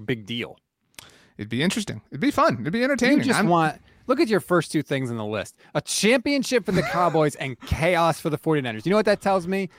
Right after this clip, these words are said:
Speaker 1: Clearly, you see the forty-niners as the biggest threat in the N F C, and you're worried about 'em. That's what it tells
Speaker 2: Um,
Speaker 1: me.
Speaker 2: are you ready for my number three?
Speaker 1: You just skipped right over that. Go ahead.
Speaker 2: Uh, my number three. So, like,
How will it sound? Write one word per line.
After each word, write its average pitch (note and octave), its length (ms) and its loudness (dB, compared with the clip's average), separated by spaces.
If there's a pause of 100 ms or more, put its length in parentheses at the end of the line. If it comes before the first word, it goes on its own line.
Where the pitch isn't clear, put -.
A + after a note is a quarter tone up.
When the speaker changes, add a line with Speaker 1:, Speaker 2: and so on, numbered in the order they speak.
(180)
Speaker 1:
Clearly, G#3+ 560 2
you G3 160 -2
see F#3+ 180 -2
the F3 100 2
forty-niners D#3+ 560 0
as A#2+ 100 -12
the A#2+ 100 -8
biggest C#3+ 380 -6
threat C3+ 200 0
in B2+ 80 -12
the B2 100 -6
N A#2+ 120 -4
F A#2 120 -6
C, A#3 340 0
and G#3+ 120 -4
you're A#3 80 -2
worried C#4+ 280 2
about G2+ 220 -2
'em. - 160 -16
That's F#3+ 240 0
what A3 80 4
it D3 160 4
tells B2+ 180 0
Speaker 2:
Um, A2+ 60 -10
Speaker 1:
me. - 140 -20 (280)
Speaker 2:
are E3+ 60 0
you E3 100 6
ready F3 120 6
for D#3+ 100 0
my D#3 100 0
number C3+ 160 0
three? A#2 200 -4 (640)
Speaker 1:
You A2+ 80 -14
just A2 240 -14
skipped - 260 -6
right C#3+ 180 2
over A2 220 0
that. F2 200 -6
Go C3 180 0
ahead. A2 220 -2 (260)
Speaker 2:
Uh, C#3 380 2
my C#3 180 -2
number F3 220 2
three. B2+ 380 0 (240)
So, G#3 180 0
like, F3 260 2